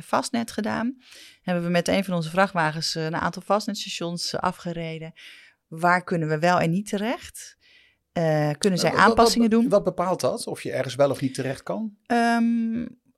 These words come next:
Speaker 1: vooral hoe de wegen zijn aangelegd nu.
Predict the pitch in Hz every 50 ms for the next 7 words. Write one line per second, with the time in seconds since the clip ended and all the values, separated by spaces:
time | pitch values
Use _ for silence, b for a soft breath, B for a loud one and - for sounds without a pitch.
0 | _ _ _ - - - 247 240 247 254 262 262 262 262 233 233 240 240 233 214
1 | 220 214 214 214 214 208 208 202 202 202 196 208 202 190 165 156 143 156 160 -
2 | 165 170 170 165 160 151 156 - - 151 147 143 - - - - - 165 165 156
3 | 147 147